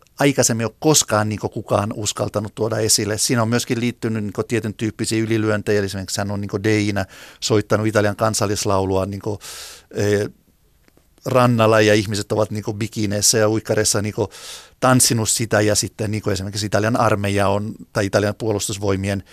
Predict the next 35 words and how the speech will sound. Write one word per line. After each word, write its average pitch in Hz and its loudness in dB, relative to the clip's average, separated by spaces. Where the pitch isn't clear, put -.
edustajat 104 0
ovat 101 -2
sanoneet, 98 -2
että 101 -4
tämä, 101 -4
tämä 101 -4
nyt 101 -8
ei 104 -4
ihan 95 -4
niinku 101 -10
ole 107 -6
tämmöistä 107 -6
sopivaa 120 -6
käyttäytymistä. 113 -2
Eli 110 0
kyllähän 110 2
se 113 0
niinku 113 -2
tietysti, 117 0
kun 131 4
mennään 120 6
niinku 110 2
yhä 117 2
enemmän 123 4
niinku 110 -2
äärimmäisyyksiä, 110 2
yhä 107 2
enemmän 117 2
niinku 107 0
halutaan 107 2
olla 107 4
samankaltaisia 110 2
kuin 107 -4
omat 98 -2
kannattajat 113 4